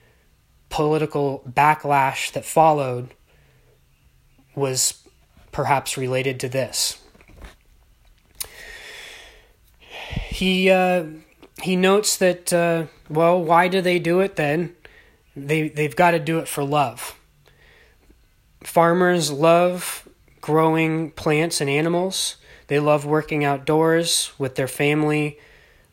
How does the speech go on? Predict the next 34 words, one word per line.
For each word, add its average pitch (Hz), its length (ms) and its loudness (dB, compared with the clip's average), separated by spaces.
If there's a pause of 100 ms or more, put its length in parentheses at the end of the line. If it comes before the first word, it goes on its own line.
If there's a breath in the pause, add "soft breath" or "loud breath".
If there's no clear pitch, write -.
(120 soft breath)
on 143 200 2
their 139 180 2
own 135 200 0
land, 139 580 0 (100)
if - 160 -6
they 143 120 -2
have 139 260 0
that 143 200 0
privilege. 139 720 -4 (800 loud breath)
And, 127 500 -4
uh, 127 300 -2 (340)
for 147 320 -4
the 135 100 -6
few 175 720 -4 (200)
who 151 120 -2
are 147 140 0
able 156 220 0
to 156 60 2
pull 156 360 0
it 151 40 0
off, 147 380 2
there's 135 220 -2
a 131 80 -4
sense 143 320 -2
of 127 100 -6
independence, 139 880 -4 (640 loud breath)
a 135 60 -4
sense 147 320 0
of 131 120 -4
being 143 320 0
unbossed. 131 960 -2 (1600 loud breath)
He 156 160 -4
notes, 165 480 0
uh, 143 380 0